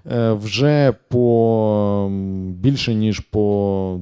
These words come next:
двох з копійками мільярдів ми вже знаємо ціни, і по розрахунках ми вже зекономили для країни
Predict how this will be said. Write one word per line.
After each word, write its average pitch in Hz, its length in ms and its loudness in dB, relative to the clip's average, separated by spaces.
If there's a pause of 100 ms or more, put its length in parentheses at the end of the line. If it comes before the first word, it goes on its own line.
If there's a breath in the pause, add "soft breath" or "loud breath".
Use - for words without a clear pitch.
(100)
двох 104 480 0
з - 60 -18
копійками 110 580 -4
мільярдів 101 540 -2
ми 104 120 -4
вже 101 160 -6
знаємо 98 360 -2
ціни, 196 460 0
і 117 340 -2
по 113 340 0 (260 loud breath)
розрахунках 143 720 0
ми 170 100 2
вже 147 200 2
зекономили 123 760 2
для 101 360 -4
країни 127 920 -2